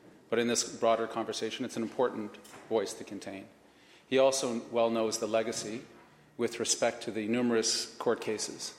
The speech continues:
that the province over time has consecutively lost. We don't need to enumerate them all. There are many. They have led to, I would argue, uncertainty with respect to industry.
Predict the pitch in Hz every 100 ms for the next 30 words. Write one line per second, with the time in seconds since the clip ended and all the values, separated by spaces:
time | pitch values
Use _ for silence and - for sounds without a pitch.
0 | - 107 - - 117 113 107 117 110 -
1 | - 151 113 104 110 - 113 - 120 110
2 | 104 107 101 92 - - - - _ _
3 | 113 117 113 113 113 107 110 110 107 107
4 | 110 139 123 113 113 104 95 - - -
5 | - _ _ _ - 135 151 117 135 143
6 | 139 131 120 117 110 113 117 143 156 113
7 | 107 127 - - - - - - 117 -
8 | - - 113 - 120 113 - 120 123 156